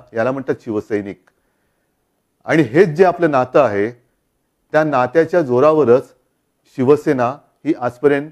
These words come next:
मजबूत उभी राहिलेली आहेत. अनेक आव्हानं आली, ती आव्हानं या साऱ्या साऱ्या लोकांच्या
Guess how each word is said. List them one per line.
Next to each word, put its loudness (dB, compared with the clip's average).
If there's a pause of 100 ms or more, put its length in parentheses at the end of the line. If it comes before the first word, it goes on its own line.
(140)
मजबूत -2
उभी 0
राहिलेली 2
आहेत. 0
अनेक -2
आव्हानं 0
आली, 0 (360)
ती -6
आव्हानं -2 (380)
या 0 (140)
साऱ्या 0
साऱ्या 0
लोकांच्या -2